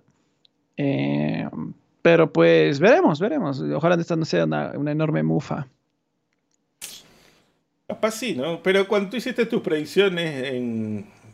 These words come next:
Speaker 2: en simulando, creo que también llegabas que Argentina quedaba, ¿no?
Speaker 1: Ujú,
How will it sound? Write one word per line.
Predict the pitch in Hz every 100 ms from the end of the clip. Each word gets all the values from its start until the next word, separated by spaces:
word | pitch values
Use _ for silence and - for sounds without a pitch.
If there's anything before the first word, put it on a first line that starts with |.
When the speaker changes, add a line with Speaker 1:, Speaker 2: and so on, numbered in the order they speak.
| -
Speaker 2:
en | 120
simulando, | 113 117 113 131 151 139 113
creo | 117 127
que |
también | 120 110 117
llegabas | 117 110 110 107
que |
Argentina | 104 110 104 117 104 98 98 - _ _ _
quedaba, | - 107 95 95
¿no? | 95 - - _ _ _ _
Speaker 1:
Ujú, | 170 151 151 143